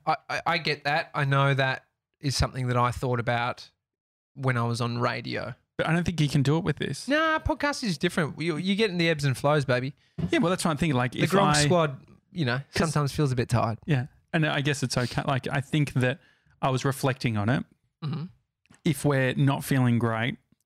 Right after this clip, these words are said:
Speaker 2: or if something's happened, should we, are we, are our audience better off? Are you, the listener, better off hearing that
Speaker 1: Mm.
Speaker 2: or not hearing that?
Speaker 1: Making the choice of what's best for the person listening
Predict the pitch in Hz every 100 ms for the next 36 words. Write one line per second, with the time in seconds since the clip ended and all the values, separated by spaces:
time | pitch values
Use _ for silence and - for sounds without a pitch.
0 | _ 143 127 123 120 117 120 - - -
1 | 135 113 - 127 - 113 131 165 - _
2 | _ _ _ _ - 135 123 120 - _
3 | _ 135 131 127 - _ _ _ _ _
4 | _ _ - 139 135 - 143 147 156 139
5 | 123 127 120 110 123 147 - - 123 131
6 | 147 135 165 135 123 123 - 113 117 -
7 | _ _ 135 127 117 - - 143 156 165
8 | 214 - _ - 147 123 - 127 120 123
9 | 123 147 151 - - _ _ - 165 170
10 | 180 190 214 214 - 147 139 127 - -
11 | _ _ - 139 127 135 - - 156 139
12 | - - - - 123 123 131 120 127 127
13 | 127 - 123 123